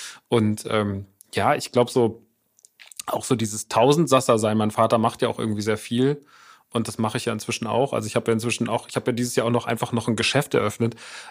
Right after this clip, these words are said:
äh, und habe noch nebenbei, also habe noch, also ich mache so viel Sachen auch noch nebenbei und mache die irgendwie,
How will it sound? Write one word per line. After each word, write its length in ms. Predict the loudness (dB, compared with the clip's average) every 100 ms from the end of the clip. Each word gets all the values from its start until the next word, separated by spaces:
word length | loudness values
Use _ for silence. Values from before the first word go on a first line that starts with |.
| -2
äh, 160 | 0
und 240 | 2 -2 -4
habe 180 | -4 -2
noch 80 | 0
nebenbei, 400 | 0 2 2 0
also 160 | 0
habe 160 | -2 -2
noch, 140 | -6 -6
also 140 | -2
ich 40 | 0
mache 160 | 0
so 120 | 0
viel 180 | 0 2
Sachen 240 | 4 2 2
auch 80 |
noch 120 | 2 4
nebenbei 440 | 4 4 2 2
und 80 | 0
mache 180 | -2 -2
die 120 | -4
irgendwie, 380 | -2 0 -2